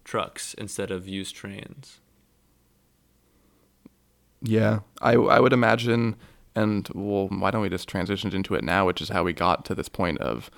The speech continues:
Speaker 2: of such, like, crappy public transportation, uh, infrastructure, but the investment switched from, from public transit and, like, trains and whatnot to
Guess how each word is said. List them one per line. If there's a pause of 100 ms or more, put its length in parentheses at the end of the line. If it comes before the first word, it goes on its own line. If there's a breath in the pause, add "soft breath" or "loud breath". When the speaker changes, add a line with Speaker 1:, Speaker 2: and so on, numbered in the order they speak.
(420 loud breath)
Speaker 2:
of (220)
such,
like, (280)
crappy
public
transportation, (160)
uh, (160)
infrastructure, (300 loud breath)
but (320 soft breath)
the
investment
switched
from, (1080 soft breath)
from
public
transit
and,
like,
trains
and
whatnot
to